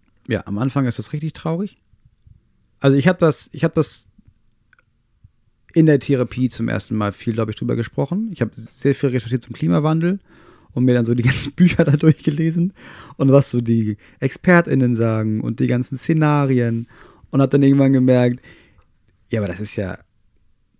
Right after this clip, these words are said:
das ist ja jetzt meiner Meinung nach oder der Meinung von den ExpertInnen, die ich mir angeguckt hab, das ist ja auch nicht mehr zu stoppen. Also es ist noch zu stoppen, wenn wir als Menschheit, ja, das ist halt Quatsch. Also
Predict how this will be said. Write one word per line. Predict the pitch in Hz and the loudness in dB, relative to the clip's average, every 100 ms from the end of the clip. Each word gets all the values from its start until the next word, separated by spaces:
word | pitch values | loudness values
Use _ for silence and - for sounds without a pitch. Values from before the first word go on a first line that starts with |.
| _ _ _ - | _ _ _ -12
das | 104 | -6
ist | 120 | 0
ja | 131 | 2
jetzt | 117 107 - - | 2 -2 -8 -10
meiner | 107 131 151 | -4 0 2
Meinung | 123 113 110 | 2 0 0
nach | 104 101 | -2 -4
oder | 104 107 | -4 -4
der | 107 | -2
Meinung | 107 110 107 | -2 -2 -4
von | 107 | -6
den | 110 | -6
ExpertInnen, | 110 - 117 - 113 110 | -8 -4 -4 -2 -4 -2
die | |
ich | 107 | -4
mir | 117 | -4
angeguckt | 113 107 117 | -4 -6 -6
hab, | 113 - | -6 -6
das | 98 | -10
ist | 104 113 | -6 -4
ja | 95 | -4
auch | |
nicht | 110 | -2
mehr | 107 | -4
zu | - 98 | -6 -6
stoppen. | - 139 98 85 | -2 0 -2 -6
Also | 104 | -6
es | 101 | -2
ist | 170 147 | 0 2
noch | 156 117 | 2 2
zu | 120 | -4
stoppen, | - 139 113 104 95 110 | 0 0 0 -4 -8 -6
wenn | 135 139 123 104 101 - - _ | -2 0 0 -2 -6 -18 -20 _
wir | 120 147 151 131 | -6 -2 0 0
als | 120 117 107 113 123 | -2 -4 -6 -6 0
Menschheit, | 139 139 131 - 113 104 - _ | 4 4 2 0 -2 -2 -6 _
ja, | - 87 | -20 -12
das | 90 87 | -12 -10
ist | |
halt | 98 87 - | -10 -12 -16
Quatsch. | - 190 - - - | -14 -14 -14 -18 -12
Also | 104 | -10